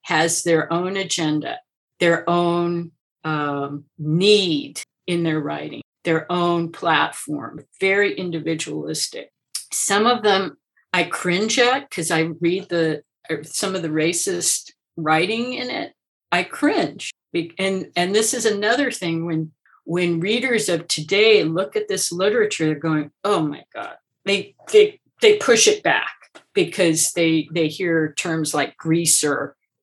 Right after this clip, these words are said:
you know, the N-bomb, you know, these words, and they're going, "Wait." And when I s-, I did that, and then I looked at it and I thought, "Okay, what is going on here?"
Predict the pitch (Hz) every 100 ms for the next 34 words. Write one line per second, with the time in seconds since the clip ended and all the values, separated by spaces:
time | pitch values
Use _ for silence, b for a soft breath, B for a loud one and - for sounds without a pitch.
0 | - 170 143 139 _ _ _ - 196 175
1 | 170 165 151 147 147 143 143 143 151 _
2 | _ _ 185 156 147 185 185 175 - 165
3 | 185 226 233 165 - 170 156 151 170 165
4 | 147 - 170 196 247 247 143 - - _
5 | _ 190 190 202 214 208 208 - - -
6 | - 143 190 240 269 214 160 139 120 -
7 | - _ _ _ 190 196 196 233 269 202
8 | 175 220 254 208 175 165 175 - 160 202
9 | 214 - 160 185 277 381 359 - 302 330
10 | 277 247 262 294 254 156 -